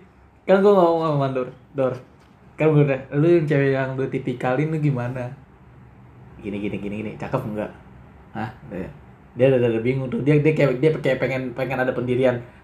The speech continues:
Gua apa adanya gitu, nggak milih. "Dor, gua giniin." Kagak ada seseorang itu yang kagak mau dengan yang cakep. Semua orang pasti pengen, orang jelek pun pengen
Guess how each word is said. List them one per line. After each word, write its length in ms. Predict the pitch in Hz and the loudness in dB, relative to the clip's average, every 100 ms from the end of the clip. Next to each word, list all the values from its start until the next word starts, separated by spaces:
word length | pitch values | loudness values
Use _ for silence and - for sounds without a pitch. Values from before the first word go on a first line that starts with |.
| - | -4
Gua 240 | 127 117 117 | 0 0 0
apa 160 | 113 | 0
adanya 240 | 117 123 131 | 0 -2 -2
gitu, 220 | 123 123 | -4 -4
nggak 160 | 120 117 | -4 -4
milih. 240 | 113 113 - - - - - - | -6 -8 -12 -20 -20 -20 -20 -2
"Dor, 240 | 143 156 143 | 4 4 4
gua 160 | 131 | 0
giniin." 320 | 123 131 123 120 - - | -2 -4 -6 -10 -18 -10
Kagak 560 | - 127 127 117 123 131 | -6 -4 -2 -2 -2 0
ada 320 | 135 131 - | 0 0 -4
seseorang 540 | - - 117 117 113 | -10 -2 0 2 0
itu 180 | 110 135 | -4 -6
yang 60 | 131 | -4
kagak 240 | 110 110 | -4 -4
mau 180 | 101 107 | -6 -6
dengan 300 | 123 120 120 | -6 -6 -8
yang 80 | 120 | -8
cakep. 540 | 107 104 - 135 131 - - - - - | -10 -12 -14 -10 -10 -10 -16 -20 -20 -14
Semua 300 | - 123 131 | -6 0 0
orang 160 | 165 | 0
pasti 240 | 156 165 175 | 0 0 2
pengen, 500 | 196 196 208 190 185 | 0 0 0 0 2
orang 320 | 131 143 151 | 4 6 4
jelek 320 | 151 147 143 185 | 4 4 2 0
pun 160 | 196 | 0
pengen 560 | 220 220 226 220 208 | -2 -2 -4 -4 -4